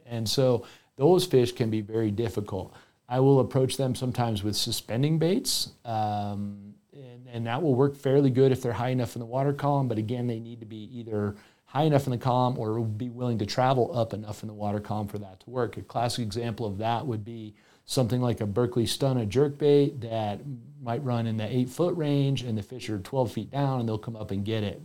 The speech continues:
But the bait, when you sus-, when you pause it and don't retrieve it, it just sits there in the water column, which is the whole deal. A traditional crankbait will, of course, will float to the surface.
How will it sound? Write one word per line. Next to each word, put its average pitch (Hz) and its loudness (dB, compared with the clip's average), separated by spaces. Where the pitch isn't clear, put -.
But 104 -8
the 117 -6
bait, 139 4
when 123 -8
you 123 -14
sus-, - -4
when 127 -12
you 107 -16
pause 180 4
it 110 -2
and 113 -6
don't 131 0
retrieve 147 2
it, 92 -6
it - -16
just 117 2
sits - 0
there 95 -10
in 127 0
the 113 2
water 107 2
column, 92 -6
which 101 -6
is 101 -2
the 107 -2
whole 110 2
deal. 98 -4
A 95 -10
traditional 131 0
crankbait 139 0
will, 120 -4
of 101 -12
course, 123 -8
will 113 -8
float 120 -4
to - -10
the 92 -12
surface. 143 2